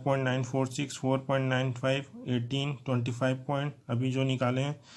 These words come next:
फ़ाइव पॉइंट नाइन फ़ोर सिक्स, तो फिफ्टी नाइन पॉइंट ज़ीरो सिक्स सेवन सेंटीमीटर क्यूब आएगा।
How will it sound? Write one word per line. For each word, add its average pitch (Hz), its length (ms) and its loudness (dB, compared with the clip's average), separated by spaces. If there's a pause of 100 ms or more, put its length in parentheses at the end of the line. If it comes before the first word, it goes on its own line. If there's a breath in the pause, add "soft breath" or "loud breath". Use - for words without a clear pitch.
(280 loud breath)
फ़ाइव 135 240 6
पॉइंट 139 200 0
नाइन 131 180 2
फ़ोर 123 240 0
सिक्स, 117 340 -4 (200)
तो 120 80 -6
फिफ्टी 123 340 -2
नाइन 135 340 2
पॉइंट 147 280 2
ज़ीरो 135 220 0
सिक्स - 320 -8
सेवन 135 240 0
सेंटीमीटर 135 720 -2
क्यूब 131 240 -2
आएगा। 107 280 -2